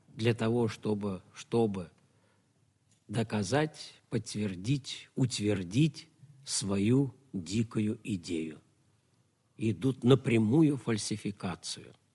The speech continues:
Это был единственный случай. Правда, больше таких фальсификаций не слышно, но продолжаются усиленные постоянно поиски, где они,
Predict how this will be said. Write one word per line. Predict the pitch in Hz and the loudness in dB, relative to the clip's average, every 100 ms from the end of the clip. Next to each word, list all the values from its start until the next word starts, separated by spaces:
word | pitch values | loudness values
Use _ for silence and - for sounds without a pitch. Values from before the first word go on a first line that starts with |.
| _ _ - | _ _ 2
Это | 233 226 | 4 6
был | 190 214 - - - - _ _ _ | 6 6 4 -10 -20 -20 _ _ _
единственный | 156 185 226 175 180 175 | 6 6 4 2 2 2
случай. | - 220 147 - - - _ _ _ _ _ _ _ _ _ | 0 -4 -6 -12 -18 -20 _ _ _ _ _ _ _ _ _
Правда, | - 147 | 2 4
больше | 131 214 196 - | 8 6 6 0
таких | 147 143 | -2 0
фальсификаций | 123 135 - 139 143 131 - 135 107 - _ _ _ _ _ _ | 0 -2 -4 -4 0 0 -2 -4 -6 -16 _ _ _ _ _ _
не | 196 147 | 4 6
слышно, | 147 160 190 180 - 233 247 - _ _ _ _ _ _ - _ _ | 6 4 4 2 0 -2 -4 -8 _ _ _ _ _ _ -20 _ _
но | 180 | 6
продолжаются | 214 208 214 226 240 - | 8 8 8 6 6 6
усиленные | 180 - 208 196 196 185 180 170 | 4 4 6 8 8 8 6 4
постоянно | 156 - 160 156 | -2 0 2 2
поиски, | 135 - 151 139 117 - - 98 98 | 2 6 8 8 6 0 -6 -10 -8
где | 127 107 117 98 160 214 202 | -6 0 0 2 6 8 8
они, | 175 165 151 117 101 | 8 8 8 6 0